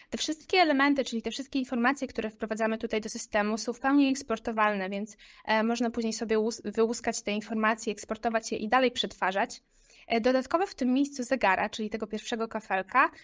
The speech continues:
zobaczymy swój plan pracy, możemy dodać też krótkie podsumowanie naszego dnia pracy. E, kolejny kafelek, ewidencja, pokazuje nam nasz czas pracy w odniesieniu do dnia, tygodnia i miesiąca, więc możemy sobie sprawdzić,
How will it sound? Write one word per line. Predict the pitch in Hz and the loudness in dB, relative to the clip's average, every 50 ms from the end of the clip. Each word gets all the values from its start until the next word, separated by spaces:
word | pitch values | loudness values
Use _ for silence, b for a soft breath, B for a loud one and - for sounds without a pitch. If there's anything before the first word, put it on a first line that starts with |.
| B B | B B
zobaczymy | - 254 233 262 254 - 277 247 247 | -4 -2 -2 -2 -2 0 0 0 -2
swój | - - 214 202 202 | -2 -4 -4 -4 -2
plan | - 277 311 359 381 | 4 4 4 4 4
pracy, | 370 - 294 277 277 277 - - 262 254 247 | 2 4 4 4 4 2 0 -2 -2 -2 -2
możemy | 233 240 240 226 233 220 214 208 | -2 -2 -2 -2 0 -2 0 0
dodać | 208 208 208 208 208 - | 0 0 0 -2 -2 -4
też | 214 202 - | -8 -10 -10
krótkie | - - 247 262 262 - 247 | -6 -4 -4 -4 0 -2 -2
podsumowanie | - - - - - - 214 214 208 220 208 208 208 | -2 -2 -8 -8 -6 -4 -4 -2 -2 -2 -2 -2 -2
naszego | 202 202 - - 208 196 196 | -4 -4 -4 -6 -4 -4 -2
dnia | 196 202 190 | -2 -2 -6
pracy. | 196 - 185 175 - - 294 330 392 - _ B B B B B B B B B | -4 -4 -4 -4 -2 2 2 2 2 2 _ B B B B B B B B B
E, | - 220 233 226 226 | 0 2 2 2 0
kolejny | 226 - 240 269 381 494 494 381 | 0 2 4 4 6 6 4 2
kafelek, | - 269 254 - 220 208 254 277 - - | 2 -2 -2 0 2 2 2 0 0 0
ewidencja, | - 277 269 254 196 202 190 196 - 277 285 320 | 0 0 0 0 -2 -4 -4 -4 0 2 2 2
pokazuje | 311 - 262 - 240 247 302 392 403 370 | 2 -2 0 0 0 0 2 2 2 4
nam | 339 311 302 302 294 294 - - | 4 2 2 2 2 0 0 0
nasz | 240 233 220 226 - | 0 0 0 -2 0
czas | - 453 466 466 - | 2 2 2 2 4
pracy | - 320 320 311 - 285 | 2 2 2 2 0 -6
w | 247 | -10
odniesieniu | 247 240 240 240 240 - 254 233 233 226 | -6 -4 -4 -4 -4 -4 -2 -2 -2 -2
do | 208 190 190 | -2 -4 -4
dnia, | 196 214 226 269 320 359 359 - _ _ _ _ - | -4 -2 2 4 4 4 4 -2 _ _ _ _ -6
tygodnia | 226 202 226 220 214 220 208 214 214 - _ | 0 2 2 2 4 2 -2 -2 -4 -6 _
i | 226 226 | -2 -2
miesiąca, | 220 208 214 - - 190 196 - - 220 | -2 -2 -4 -6 -6 -8 -6 -8 -6 -6
więc | 220 220 - | -6 -6 -6
możemy | 226 226 233 226 220 | -4 -4 -2 -4 -4
sobie | - 196 208 | -4 -8 -10
sprawdzić, | - - - 277 285 262 247 240 226 - - | -10 0 4 4 4 4 2 -2 -6 -8 -12